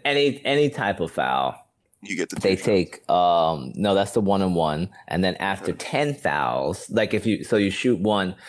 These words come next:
Speaker 1: if you make the first one, then you get a second one.
Speaker 2: Okay.
Speaker 1: And then
Speaker 2: Right.
Speaker 1: after ten fouls, it's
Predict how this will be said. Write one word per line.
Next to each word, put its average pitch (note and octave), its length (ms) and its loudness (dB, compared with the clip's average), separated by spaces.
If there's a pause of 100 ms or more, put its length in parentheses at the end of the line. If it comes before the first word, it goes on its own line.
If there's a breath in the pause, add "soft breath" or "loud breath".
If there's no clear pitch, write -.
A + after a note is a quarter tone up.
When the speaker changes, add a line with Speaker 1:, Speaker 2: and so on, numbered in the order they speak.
Speaker 1:
if - 100 -8
you F#2 60 2
make F#2+ 160 0
the F#2+ 60 0
first A2 280 0
one, F2+ 160 0
then E2+ 100 0
you E2 60 0
get D#2+ 100 0
a - 40 -6
second - 360 -4
one. A1 200 -10 (520)
Speaker 2:
Okay. D#2 320 -6 (180)
Speaker 1:
And G2+ 200 2
then F#2+ 220 2
Speaker 2:
Right. - 140 -8
Speaker 1:
after F#2+ 260 -2
ten C#3+ 260 -2
fouls, E2+ 400 -2 (180 loud breath)
it's - 100 -12